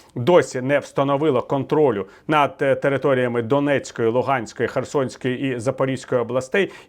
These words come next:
є зовсім не причиною того, що Путін відмовляється зупиняти вогонь на російсько-українському фронті, а приводом для продовження багаторічної війни на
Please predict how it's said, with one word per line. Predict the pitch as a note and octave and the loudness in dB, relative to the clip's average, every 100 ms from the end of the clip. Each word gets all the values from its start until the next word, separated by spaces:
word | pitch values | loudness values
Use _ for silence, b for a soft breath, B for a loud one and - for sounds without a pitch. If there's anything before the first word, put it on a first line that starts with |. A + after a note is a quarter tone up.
| B2 | 0
є | F3+ F3 | 2 2
зовсім | C3+ F3+ - F3 E3 | 0 -2 -2 -4 -4
не | E3 E3 E3 | 0 2 2
причиною | D#3+ - D#3+ D#3+ - F#3+ F3+ C3 A2+ | 0 0 0 0 -2 0 0 0 -2
того, | G#2+ D#3+ D#3+ E3 | 0 2 2 0
що | - | -2
Путін | C3 D#3 C#3 D3+ | -2 -2 -2 -2
відмовляється | C#3+ C#3 C3+ B2+ B2+ B2+ C3+ C3 C3+ B B | -2 -2 0 2 4 4 0 -2 -8 B B
зупиняти | - D3+ D#3 C#3 B2+ D3+ | -2 2 2 2 0 0
вогонь | B2+ A#2 B2 | 0 0 0
на | B2 B2+ | 0 -2
російсько-українському | C#3+ C3+ C3 - A#2+ - B2+ A2+ B2 A#2 A2+ - A#2 | 0 -2 -2 -4 -6 -2 -4 -2 -2 -4 -6 -6 -4
фронті, | A#2+ G#2 F2+ A2 B B | -4 -6 -6 -12 B B
а | E3+ E3 | 2 2
приводом | E3 D#3 F3+ G3 F3+ E3+ | 2 2 2 0 0 -2
для | C3 E3 | 0 0
продовження | D#3 D3 C#3+ E3+ F3+ F3 C3+ | 0 -2 0 0 0 -2 -2
багаторічної | A#2 D3+ D3+ D3 D#3+ E3 B2+ - B2+ | 0 0 0 -2 -2 -2 -6 -4 -2
війни | A2 C#3 C3 C3 A#2+ | 0 0 2 0 0
на | A2+ A#2+ | -2 -4